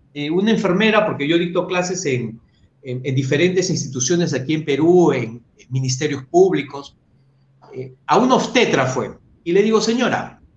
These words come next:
¿cuál es la marca de calzón que tiene?". O sea, la señora me dijo, "Wow, ¿cómo hace esa pregunta?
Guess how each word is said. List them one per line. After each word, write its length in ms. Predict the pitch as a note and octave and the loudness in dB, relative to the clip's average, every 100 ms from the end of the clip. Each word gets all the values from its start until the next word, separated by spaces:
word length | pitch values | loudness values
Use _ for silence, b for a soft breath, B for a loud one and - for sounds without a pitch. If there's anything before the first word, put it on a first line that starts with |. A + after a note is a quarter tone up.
| _ - - - _ _ _ _ _ | _ -16 -14 -14 _ _ _ _ _
¿cuál 280 | G#4 G#4 G4 | 2 4 6
es 240 | F#4+ F#4 A#3+ | 6 2 2
la 220 | G3+ G3 | 0 2
marca 420 | A#3+ B3+ B3 A#3 | 0 0 -2 -2
de 180 | G#3+ F3+ | -2 0
calzón 500 | D#3+ D3 - G#3 F#3+ | -2 -2 -2 -4 -2
que 100 | D#3 | -4
tiene?". 460 | C3 C#3+ F2+ - - _ _ _ _ _ _ _ _ _ - - | -4 -4 -6 -12 -20 _ _ _ _ _ _ _ _ _ -20 -8
O 20 | |
sea, 100 | D#3 | -6
la 100 | A#2+ | -4
señora 440 | - C3 F#3+ A3 | -4 0 2 2
me 80 | F3 | 2
dijo, 200 | F#3+ F#3+ | 0 0
"Wow, 680 | - C4 C#4 C#4+ D4 A3 - | -4 -2 2 4 4 2 0
¿cómo 200 | B3 C#4 | -2 -2
hace 140 | D4 D#4 | -2 0
esa 220 | C#4+ A#3 | 0 0
pregunta? 920 | F#3 F3 F#4 A4 B3+ - G2 F#2 - | 0 2 2 2 0 -2 -4 -4 -12